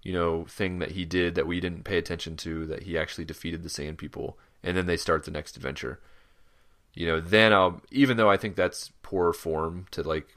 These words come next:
to do that, I will at least have a little bit more of an understanding and be like, "Okay,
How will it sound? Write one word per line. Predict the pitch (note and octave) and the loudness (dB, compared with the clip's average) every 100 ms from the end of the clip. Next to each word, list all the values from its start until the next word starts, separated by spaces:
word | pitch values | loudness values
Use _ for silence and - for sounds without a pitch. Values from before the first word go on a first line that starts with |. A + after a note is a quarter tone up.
| - - - | -20 -18 -14
to | D#2 | -8
do | D#2 | -2
that, | D#2+ F#2 - - - _ _ | 4 4 4 -4 -20 _ _
I | - F2+ | 2 4
will | F2 E2 | 6 4
at | D#2 | 4
least | F2+ F2+ - | 0 -2 4
have | F2 E2 | 4 4
a | D#2+ | 0
little | E2 G2+ G2 | 2 4 4
bit | E2+ D2+ | 4 0
more | E2 D#2+ | -2 0
of | E2 | 0
an | D#2+ | -2
understanding | D#2+ D#2+ - D#2 D#2 | -6 -8 -6 -6 -6
and | D#2 D#2+ | -6 -6
be | |
like, | D#2 - | -6 -4
"Okay, | D#3 E2+ E2+ | -2 0 -2